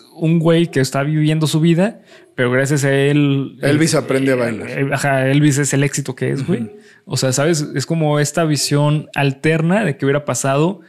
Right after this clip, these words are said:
Speaker 1: si hubiera existido Forrest Gump.
Speaker 2: Eso es, eso me gusta mucho, güey.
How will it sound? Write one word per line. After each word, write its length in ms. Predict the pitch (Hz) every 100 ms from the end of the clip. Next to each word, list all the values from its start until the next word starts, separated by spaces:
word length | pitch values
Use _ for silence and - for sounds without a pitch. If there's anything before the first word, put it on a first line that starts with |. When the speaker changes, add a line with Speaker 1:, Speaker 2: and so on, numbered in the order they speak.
| _
Speaker 1:
si 140 | - 135
hubiera 180 | 127 131 -
existido 400 | 123 131 120 127
Forrest 220 | 123 120
Gump. 180 | 123 123 - _ _ _ -
Speaker 2:
Eso 180 | 165 190
es, 140 | 220 -
eso 220 | 196 196
me 120 | 233
gusta 280 | 196 165 170
mucho, 300 | 170 147 -
güey. 220 | 120 107